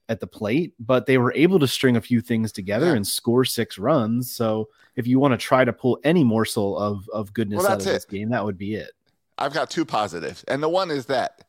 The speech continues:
Speaker 2: six runs with no home runs,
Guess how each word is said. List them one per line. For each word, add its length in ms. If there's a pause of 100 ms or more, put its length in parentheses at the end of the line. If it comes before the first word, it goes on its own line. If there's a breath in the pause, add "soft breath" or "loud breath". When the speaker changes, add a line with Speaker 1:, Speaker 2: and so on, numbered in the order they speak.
Speaker 2:
six 400
runs 560 (500)
with 200
no 240
home 260
runs, 400